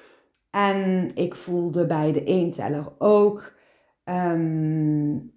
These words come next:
even kijken, ja, dat ze vertrouwen, eh, mocht hebben in haarzelf en dat wat er nog op haar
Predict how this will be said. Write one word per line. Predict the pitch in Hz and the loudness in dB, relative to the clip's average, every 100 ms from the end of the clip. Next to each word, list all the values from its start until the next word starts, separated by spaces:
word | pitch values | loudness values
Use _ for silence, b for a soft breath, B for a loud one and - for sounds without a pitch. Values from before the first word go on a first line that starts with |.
| _ | _
even | - 147 - | -12 -12 -10
kijken, | - 190 196 202 185 190 190 - - _ | -4 2 2 2 0 -2 -2 -6 -14 _
ja, | 175 165 | -2 2
dat | 190 190 | 2 0
ze | - | -2
vertrouwen, | 143 143 202 196 165 151 147 - - - | -4 0 4 6 6 4 0 -4 -12 -12
eh, | 131 143 | -8 -4
mocht | 156 156 135 | -2 -2 -2
hebben | 156 139 147 139 - | -2 2 0 0 -4
in | 139 156 156 143 | -2 2 2 0
haarzelf | 139 143 180 202 202 202 | 0 2 4 6 4 2
en | - 156 147 143 - - | -4 0 0 -2 -8 -8
dat | 165 185 | -2 0
wat | 151 160 | 0 -2
er | 147 139 | -4 -6
nog | 139 139 | -6 -6
op | - 139 | -8 -8
haar | 139 139 - | -6 -6 -6